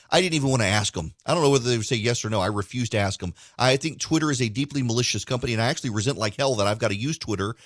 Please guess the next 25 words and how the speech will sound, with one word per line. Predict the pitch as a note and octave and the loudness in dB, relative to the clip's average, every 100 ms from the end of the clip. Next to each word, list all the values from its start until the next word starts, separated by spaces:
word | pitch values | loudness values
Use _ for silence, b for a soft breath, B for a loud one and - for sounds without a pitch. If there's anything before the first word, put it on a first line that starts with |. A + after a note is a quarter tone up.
| B | B
as | A#2 A2 | -2 0
a | |
platform, | G2 D#3 F3+ - G#2+ A2 - b | 0 2 2 2 0 0 -4 b
because | C3+ C3+ C3+ | -2 2 2
if | C3+ C3 | 2 0
you're | C#3 | 4
on | F3 E3 | 4 4
radio | D3 D3+ E3+ | 2 4 2
or | C#3 | 2
you're | A#2 | 2
publishing | D3+ C#3 C3+ B2+ | 0 0 0 -2
books, | E3+ C#3+ | -2 0
how | A#2 G#2 G#2+ | 0 2 2
many | B2 C#3 | 2 4
Twitter | G#3 C4+ | 4 4
followers | B3+ E3 A2+ G2 | 6 6 4 0
do | |
you | G2+ | 0
have | F#2 F2 | 0 0
to | |
be | A2 | -2
able | A#2+ | -2
to | C#3 | -2
circulate | B3+ A#3+ F#3+ A2+ - | -4 -2 -2 -2 -4
stuff? | - D2+ | -4 -4